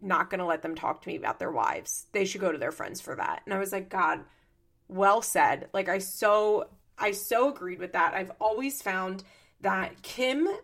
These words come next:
Tyler's mom, being his, like, his venting board, venting board is not a phrase. I know, his outlet for venting about Kate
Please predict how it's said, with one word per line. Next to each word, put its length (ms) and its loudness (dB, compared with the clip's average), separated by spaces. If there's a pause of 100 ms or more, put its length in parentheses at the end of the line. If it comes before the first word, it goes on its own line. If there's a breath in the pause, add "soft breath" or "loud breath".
(440)
Tyler's 380 2
mom, 380 -2
being 380 -6
his, 600 -4 (640 soft breath)
like, 260 0
his 240 -4
venting 640 -2
board, 580 4 (160)
venting 420 -2
board 220 0
is 140 -4
not 160 -2
a 20 -14
phrase. 640 -12 (380)
I 140 -8
know, 140 -8 (100)
his 260 -4
outlet 640 6
for 100 -2
venting 380 -4
about 260 0
Kate 480 -6